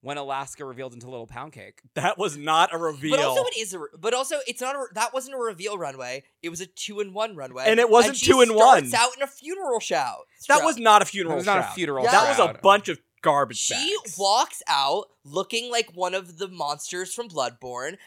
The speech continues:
Speaker 3: and then reveals into Little Pound Cake,
Speaker 2: What
Speaker 3: the final
Speaker 2: monster
Speaker 3: boss
Speaker 2: from
Speaker 3: of Bloodborne.
Speaker 2: No. Okay, one, Little Pound Cake is absolutely the final boss of Bloodborne. That's just canon. Two, uh, no,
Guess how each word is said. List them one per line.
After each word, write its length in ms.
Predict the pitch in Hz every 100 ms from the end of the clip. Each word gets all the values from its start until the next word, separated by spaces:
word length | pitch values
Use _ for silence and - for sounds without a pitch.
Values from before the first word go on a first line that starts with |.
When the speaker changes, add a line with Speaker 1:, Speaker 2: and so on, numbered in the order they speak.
| -
Speaker 3:
and 140 | 180
then 80 | 202
reveals 500 | 214 185 180 202 208
into 160 | 220
Little 320 | 214 175 180 202
Pound 360 | - 240 285
Cake, 260 | 214 147 170
Speaker 2:
What 200 | 185 277
Speaker 3:
the 80 | 220
final 400 | 226 185 208 254
Speaker 2:
monster 100 | 269
Speaker 3:
boss 320 | 180 175 233
Speaker 2:
from 60 | 220
Speaker 3:
of 100 | -
Bloodborne. 680 | 240 277 - 143 117 113 208
Speaker 2:
No. 500 | 196 156 147 208 -
Okay, 280 | 165 170 139 -
one, 300 | 151 131 - _ _
Little 220 | 131 170
Pound 240 | 175 160 151
Cake 120 | 127
is 120 | 123
absolutely 560 | 127 - - 127 - 107
the 80 | 107
final 260 | 131 113
boss 240 | 104 107 104
of 80 | 101
Bloodborne. 500 | 139 139 107 104 98 -
That's 200 | 139 -
just 140 | 110
canon. 380 | 143 131 101 - _ _ _
Two, 400 | - 262 135 120 _ _ _
uh, 240 | 170 175 175 160
no, 440 | 202 277 180 185